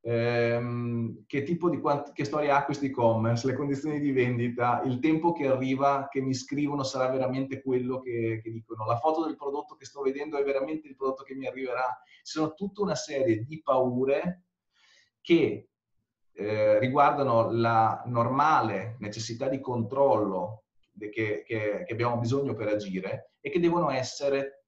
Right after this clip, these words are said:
eh, trasformarsi in tra-, in tranquillizzazione, dobbiamo essere tranquillizzati,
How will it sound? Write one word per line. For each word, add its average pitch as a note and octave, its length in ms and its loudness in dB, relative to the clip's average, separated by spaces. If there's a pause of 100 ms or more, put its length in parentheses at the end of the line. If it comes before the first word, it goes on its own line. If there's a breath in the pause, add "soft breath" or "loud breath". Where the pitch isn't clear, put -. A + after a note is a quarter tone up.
(120)
eh, G#2+ 320 -4
trasformarsi C3+ 480 -4
in A#2+ 80 -6
tra-, - 260 -6
in B2+ 440 -10
tranquillizzazione, B2 760 -6
dobbiamo A2+ 260 -4
essere - 180 -10
tranquillizzati, A2 840 -4